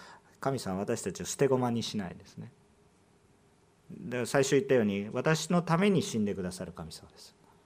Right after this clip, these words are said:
全てを私のために費やしてくださいます。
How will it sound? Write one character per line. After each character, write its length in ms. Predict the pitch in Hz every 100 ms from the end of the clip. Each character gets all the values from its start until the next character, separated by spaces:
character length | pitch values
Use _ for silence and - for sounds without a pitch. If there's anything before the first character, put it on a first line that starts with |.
| _ _
全 300 | - 170 185
て 100 | 185
を 100 | 170
私 280 | 113 110 107
の 100 | 110
た 120 | 107
め 100 | 104
に 80 | 92
費 280 | 87 - 95
や 100 | 90
し 60 | 92
て 100 | -
く 80 |
だ 60 | 80
さ 140 | - 78
い 60 |
ま 120 | 80
す。 100 | -